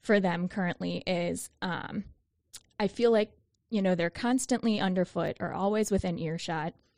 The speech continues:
I don't really like the answer to ask for private moments, like, kids should occasionally entertain themselves so adults can have unbridled conversation naturally,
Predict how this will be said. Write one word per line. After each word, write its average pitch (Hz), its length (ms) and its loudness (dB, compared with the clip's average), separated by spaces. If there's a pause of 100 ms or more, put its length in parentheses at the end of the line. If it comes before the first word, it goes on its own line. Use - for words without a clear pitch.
(400)
I 196 80 0
don't 196 160 2
really 226 200 6
like 196 260 4 (720)
the 202 200 0
answer 175 400 0
to 170 580 0 (320)
ask 185 480 -4 (220)
for 220 120 0
private 175 400 0
moments, 180 640 -2 (180)
like, 175 200 -6
kids 180 260 -4
should 180 160 0
occasionally 190 500 0
entertain 233 400 0
themselves 190 520 0
so 185 160 0
adults 175 320 -2
can 220 220 2
have 175 360 -2 (520)
unbridled 175 480 2
conversation 170 680 -2
naturally, 262 680 4